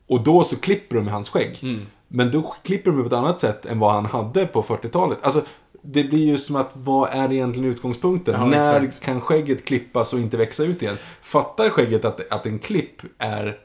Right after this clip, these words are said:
Speaker 1: inte en skada,
Speaker 2: Mm.
Speaker 1: precis som en,
Speaker 2: <laughs>
Speaker 1: en atombomb är?
Speaker 2: Precis, för att det, det hade varit så snyggt om de hade gjort att i den här atombombscenen att han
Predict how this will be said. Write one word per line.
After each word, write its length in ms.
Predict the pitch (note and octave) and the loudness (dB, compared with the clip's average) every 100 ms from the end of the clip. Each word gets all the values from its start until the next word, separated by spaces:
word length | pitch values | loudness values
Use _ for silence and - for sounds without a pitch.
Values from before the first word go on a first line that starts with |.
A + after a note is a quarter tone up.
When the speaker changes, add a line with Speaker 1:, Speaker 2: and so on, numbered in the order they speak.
| _ - | _ -2
Speaker 1:
inte 480 | C3 G#2+ - E3+ | 0 0 -2 -2
en 140 | C#3 A2+ | 0 -2
skada, 500 | - C#3 A2+ B2 F3 | -2 2 2 2 2
Speaker 2:
Mm. 100 | B2+ | 2
Speaker 1:
precis 260 | A#2+ A#2+ A#2+ | 0 0 0
som 140 | G#2+ | 0
en, 160 | G#2+ G#2+ G#2+ - - | 0 -2 -6 -12 -20
Speaker 2:
<laughs> 280 | _ _ _ | _ _ _
Speaker 1:
en 400 | - A2 G#2 G#2+ | -2 -2 -4 -6
atombomb 560 | G2 C3+ B2 C#3 A3 A3 | -4 -2 -2 0 0 0
är? 180 | G2+ - - _ - | -4 -8 -16 _ -14
Speaker 2:
Precis, 420 | - G3 D#4 C3+ - | -6 2 2 2 2
för 80 | |
att 100 | D#3 D#3+ D#3+ | 2 2 0
det, 140 | E3 E3+ | 4 4
det 260 | D#3+ D3+ | 4 2
hade 160 | E3+ F3 | 4 4
varit 160 | E3 | 2
så 80 | - | 0
snyggt 460 | D3 - B3 A#3+ - | -2 -2 -4 -4 -2
om 80 | C3 | -2
de 100 | B2+ | 0
hade 160 | B2 | 0
gjort 200 | D3+ F3 | 0 0
att 300 | B2 - - - _ _ _ _ _ - - | -4 -4 -10 -16 _ _ _ _ _ -20 -8
i 80 | |
den 100 | C3 | -4
här 80 | A#2 | -4
atombombscenen 600 | A2+ A#2 G#2+ A2+ D#3 A2+ | -4 -6 -4 -4 -4 -4
att 100 | A2 | -4
han 180 | G#2+ | -6